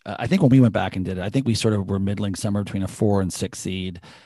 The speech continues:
uh, that could maybe sneak out a, a,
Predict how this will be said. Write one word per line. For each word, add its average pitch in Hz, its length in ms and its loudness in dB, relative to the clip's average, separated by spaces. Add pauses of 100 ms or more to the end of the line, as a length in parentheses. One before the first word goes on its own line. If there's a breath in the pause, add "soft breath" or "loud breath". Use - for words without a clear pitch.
(220 loud breath)
uh, 104 400 -4
that 107 100 -10
could - 140 -10
maybe 123 560 -2
sneak 113 320 -2
out 107 120 -2
a, 107 240 -4
a, 98 300 -4